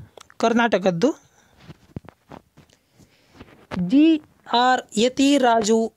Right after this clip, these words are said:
ನಾಯ್ಡು ಸರಿಯಾದ ಉತ್ತರವಾಗಿದೆ. ಜಿ ಆರ್ ಯತಿರಾಜು ನಾಯ್ಡು. ಸಂಸತ್ತಿನ ಹಣಕಾಸು ಸಮಿತಿಯ ಅಧಿಕಾರಾವಧಿಯು ಎಷ್ಟು ವರ್ಷಗಳು? ಎರಡು ವರ್ಷ, ನಾಲ್ಕು ವರ್ಷ, ಒಂದು ವರ್ಷ, ಮೂರು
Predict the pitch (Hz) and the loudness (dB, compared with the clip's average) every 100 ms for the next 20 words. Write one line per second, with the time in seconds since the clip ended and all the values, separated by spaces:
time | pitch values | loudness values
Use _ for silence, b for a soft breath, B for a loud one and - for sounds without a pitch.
0 | - 254 208 175 - - - 240 233 226 | -6 -2 -2 -4 -8 -8 -2 0 0 0
1 | 240 226 240 233 214 180 160 160 - - | -4 -4 -2 0 0 -2 -4 -6 -8 -8
2 | 170 247 269 262 - 220 233 226 - 220 | -2 0 0 -2 -4 0 0 0 -2 -2
3 | 226 254 254 226 214 214 214 - _ _ | 0 0 2 2 0 0 -2 -4 _ _
4 | 233 233 170 175 _ _ _ _ _ _ | -2 -2 -2 -6 _ _ _ _ _ _
5 | _ _ _ _ _ _ _ _ _ _ | _ _ _ _ _ _ _ _ _ _
6 | _ _ _ - - 262 285 320 - 294 | _ _ _ -6 -4 -2 0 0 0 -2
7 | 285 _ 202 170 202 233 - 196 226 285 | -4 _ -2 0 -2 -6 -8 -4 -4 -2
8 | 311 302 302 320 294 226 202 190 185 185 | 0 0 2 0 0 0 -2 0 0 0
9 | 196 - 196 294 311 294 277 226 180 180 | -2 -4 -4 -2 0 0 2 0 0 0
10 | 202 240 - 277 - - 302 214 - 180 | 0 -2 -4 -4 -2 0 0 0 -2 0
11 | 180 180 175 185 _ b b b b 185 | 0 2 0 -4 _ b b b b -2
12 | 202 220 254 254 - 277 262 - 190 196 | 0 2 0 0 -2 -4 -4 -4 -2 -2
13 | 233 254 254 240 - 247 - 208 202 220 | 0 2 2 2 0 -2 -2 -2 0 2
14 | 254 247 220 - 277 - 262 302 269 | 2 2 0 -2 -2 -2 0 2 2